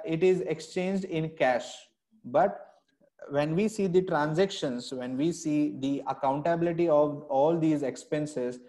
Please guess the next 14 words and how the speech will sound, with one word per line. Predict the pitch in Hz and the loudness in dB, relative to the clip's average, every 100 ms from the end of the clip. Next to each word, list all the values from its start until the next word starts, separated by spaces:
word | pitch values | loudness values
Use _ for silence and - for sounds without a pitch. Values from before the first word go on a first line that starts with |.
| _ - | _ -6
again, | 131 160 175 | -2 -2 2
there | 165 156 | 4 4
is | 156 | 2
a | |
big | 147 135 175 - | 0 0 -2 -2
question | 151 139 - 170 151 131 | -4 -2 -4 -6 -4 -2
mark | 131 135 127 - _ _ _ _ - | 0 0 -2 -10 _ _ _ _ -2
on | 127 139 190 - _ _ | 0 0 -4 -12 _ _
the | 131 131 131 127 - | -6 0 2 0 0
payments | 143 147 175 180 175 - - | 0 2 0 0 -4 -10 -8
or | 131 131 131 | -4 -2 -4
on | 139 131 131 | -6 -6 -2
the, | 131 131 131 _ _ - | -2 -2 -6 _ _ -10
uh, | 123 117 | -8 -6